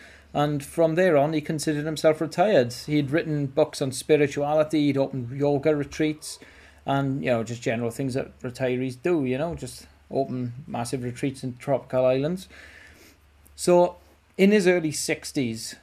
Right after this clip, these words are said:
that was when the turn kind of started. So two thousand and seven to two thousand and eight brought the most serious financial crash since the Great Depression. That's prior to the covid recession of twenty twenty. So he had invested and built in mansions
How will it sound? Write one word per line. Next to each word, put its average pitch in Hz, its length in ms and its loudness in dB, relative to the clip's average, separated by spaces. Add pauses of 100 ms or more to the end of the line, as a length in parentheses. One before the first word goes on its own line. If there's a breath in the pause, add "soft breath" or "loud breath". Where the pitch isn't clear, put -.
that 147 180 0
was 151 140 -2
when 143 300 0
the 135 80 -2
turn 123 540 0 (120)
kind 123 220 -4
of 110 80 -8
started. - 600 -4 (200)
So 170 200 -2
two 165 160 -4
thousand 196 260 0
and 170 80 -2
seven 160 280 4
to 143 80 -10
two 151 120 -6
thousand 143 360 2
and 131 80 -4
eight 180 280 -2
brought 160 200 0
the 156 60 -6
most 151 240 -4
serious 165 380 2
financial 147 460 -2
crash 139 520 -4
since 143 280 -4
the 147 80 -2
Great 143 240 2
Depression. 139 600 -2
That's 135 180 -4
prior 147 280 2
to 139 100 -6
the 131 80 -6
covid 139 380 0
recession 127 480 -4
of 123 80 -10
twenty 139 340 -4
twenty. 160 520 -2 (1040 loud breath)
So 175 480 4
he 190 180 0
had 175 100 4
invested 160 720 4
and 160 240 -4
built 185 360 4
in 147 200 -2
mansions 147 720 -2